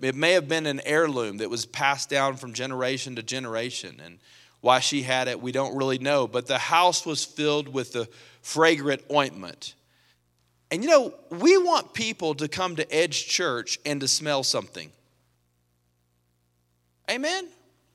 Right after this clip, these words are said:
I mean, you know, through our generosity, we want people to come in and to go, "What's going on around here?"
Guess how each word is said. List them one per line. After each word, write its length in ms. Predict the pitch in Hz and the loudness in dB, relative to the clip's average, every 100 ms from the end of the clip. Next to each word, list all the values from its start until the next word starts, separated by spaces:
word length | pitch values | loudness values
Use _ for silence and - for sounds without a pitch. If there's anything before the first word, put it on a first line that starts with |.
| _ _ _ _ _ _ _ | _ _ _ _ _ _ _
I 80 | - | -8
mean, 200 | 214 240 | -6 -4
you 80 | 294 | 2
know, 260 | 339 285 - - - | 4 4 2 -12 -20
through 260 | - 254 240 - | -2 0 2 4
our 260 | 269 320 | 8 8
generosity, 1120 | 277 269 285 247 220 220 202 - 139 131 151 - _ _ _ _ _ - | 6 0 0 2 4 4 2 -2 -4 -6 -8 -14 _ _ _ _ _ -8
we 220 | 190 359 | 2 2
want 320 | 359 359 269 | 4 2 2
people 340 | 269 294 294 233 | 0 -2 -2 -4
to 100 | 190 | -4
come 360 | - 277 269 | -4 -4 -2
in 180 | 247 233 | -4 -4
and 160 | 202 170 | -4 -4
to 80 | 151 | 2
go, 400 | 175 156 123 - - _ _ - - - _ _ _ - - - _ _ - - - _ _ _ _ _ _ _ _ _ _ _ | 4 4 2 -4 -20 _ _ -10 -10 -12 _ _ _ -8 -8 -12 _ _ -10 -10 -12 _ _ _ _ _ _ _ _ _ _ _
"What's 220 | - - - | -12 -8 -6
going 240 | 220 175 | -8 -12
on 180 | 226 165 | -12 -14
around 300 | 131 135 | -16 -16
here?" 80 | 120 | -18